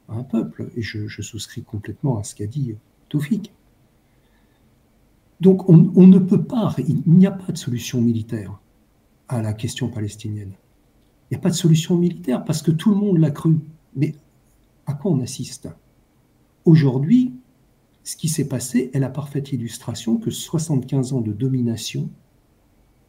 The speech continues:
n'épuisent pas la, la volonté de résistance d'un peuple. Et ce peuple, aujourd'hui, il se soulève. Donc,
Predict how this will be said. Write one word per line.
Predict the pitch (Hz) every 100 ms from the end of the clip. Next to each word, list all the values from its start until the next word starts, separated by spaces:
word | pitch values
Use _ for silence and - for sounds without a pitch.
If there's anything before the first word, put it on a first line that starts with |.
| -
n'épuisent | 127 127 117 -
pas | 180
la, | 190 -
la | 120 -
volonté | 110 113 104 202
de | 180
résistance | 110 98 - 196 180
d'un | -
peuple. | 139 240 - _ _ _ _ _ _ _ _ _ _ _ _ _ _
Et | -
ce | -
peuple, | 113 220 226
aujourd'hui, | 110 110 135 214
il |
se | -
soulève. | 117 - - - - _ _ _ _ _ _ _ _ _ _ _
Donc, | 156 185 127 135